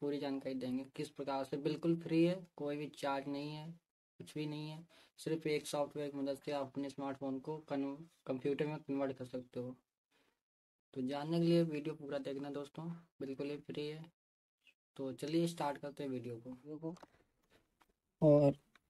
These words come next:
स्टार्ट करने से पहले दोस्तों बता देना चाहता हूँ, अगर आप mouse और ओटीजी लगाते हो तो और भी अच्छा रहेगा। अगर आपके पास है तो mouse और ओटीजी यूज़ कर सकते हो,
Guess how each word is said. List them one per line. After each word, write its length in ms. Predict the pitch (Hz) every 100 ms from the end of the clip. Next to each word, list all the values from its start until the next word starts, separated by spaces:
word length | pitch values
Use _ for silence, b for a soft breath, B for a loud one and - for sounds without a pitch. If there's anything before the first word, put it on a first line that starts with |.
| _ _
स्टार्ट 340 | 156 - 170 185
करने 200 | 202 202
से 80 | 196
पहले 260 | 180 180
दोस्तों 340 | 175 170 - 175
बता 220 | 156 147
देना 160 | 147 151
चाहता 300 | 147 147 147
हूँ, 180 | 151 147
अगर 240 | 143 160
आप 180 | 160 156 _ _ _ -
mouse 520 | 143 143 151 151 -
और 220 | 151 143
ओटीजी 440 | 143 139 143 147 156
लगाते 460 | 143 139 135 -
हो 120 | 147 143
तो 100 | 135
और 180 | 131
भी 80 | 135
अच्छा 220 | 139 -
रहेगा। 320 | 143 131 131 143 - _ _ _ _
अगर 200 | - 143
आपके 240 | 147 143 -
पास 260 | 143 139 -
है 180 | 143 139
तो 60 | 139
mouse 480 | 135 135 143 - - -
और 180 | 139 143
ओटीजी 400 | 143 147 151 151
यूज़ 220 | 143 143
कर 100 | 135
सकते 380 | 123 120 120 -
हो, 200 | 123 147